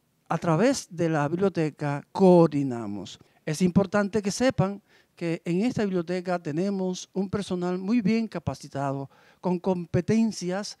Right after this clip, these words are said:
en bibliotecología. Muchos de ellos ya han hecho, eh, ga-, largos cursos y diplomados en este tipo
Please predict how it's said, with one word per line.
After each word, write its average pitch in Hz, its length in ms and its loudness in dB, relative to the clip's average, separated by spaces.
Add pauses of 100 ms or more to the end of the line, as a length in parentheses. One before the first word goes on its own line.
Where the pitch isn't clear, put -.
(300)
en 170 320 -6
bibliotecología. 135 1160 0 (400)
Muchos 208 340 0
de 165 160 -2
ellos 202 220 -4
ya 156 280 -4
han 151 220 -8
hecho, 175 480 -6 (320)
eh, 147 640 -8
ga-, 156 160 -10
largos 202 460 -4
cursos 156 720 -10
y 156 80 -8
diplomados 165 920 -6 (460)
en 160 640 -4
este 202 300 -8
tipo 196 580 -8